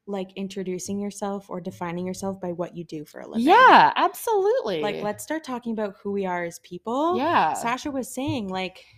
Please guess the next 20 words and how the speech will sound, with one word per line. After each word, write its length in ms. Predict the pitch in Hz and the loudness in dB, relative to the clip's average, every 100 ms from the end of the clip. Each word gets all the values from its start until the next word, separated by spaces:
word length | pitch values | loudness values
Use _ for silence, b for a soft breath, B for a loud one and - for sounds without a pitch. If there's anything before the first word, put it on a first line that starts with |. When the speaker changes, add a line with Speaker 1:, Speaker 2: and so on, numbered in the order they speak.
| B - | B -4
Speaker 1:
um, 600 | 202 196 190 190 185 185 _ - - _ - | -4 -2 -4 -6 -8 -12 _ -20 -20 _ -20
she, 220 | 196 - | -18 -18
when 180 | 190 196 | -10 -10
she 160 | 190 202 | -8 -8
was, 680 | 196 190 185 180 - - - _ - | -4 -4 -4 -8 -14 -16 -20 _ -14
I 60 | |
forget 320 | 190 185 190 175 | -12 -8 -6 -4
where 200 | 175 185 | -4 -4
she 160 | - 160 | -8 -10
was, 300 | 160 156 160 | -10 -10 -14
but 120 | 160 | -18
she 160 | - | -12
was 300 | 165 160 - - | -12 -10 -14 -14
traveling, 680 | - 170 175 170 156 170 202 B B B B B - | -8 -6 -6 -10 -8 -10 -10 B B B B B -4
and, 480 | 190 180 170 165 160 - _ _ | -2 -2 -6 -10 -14 -20 _ _
um, 540 | 185 175 170 165 165 165 b b b b _ | -8 -6 -6 -8 -10 -12 b b b b _
<laughs> 300 | - - - | -18 -18 -4
there 120 | 208 | -2
was, 180 | 208 202 | 0 0
like, 340 | 208 190 - | -2 -4 -10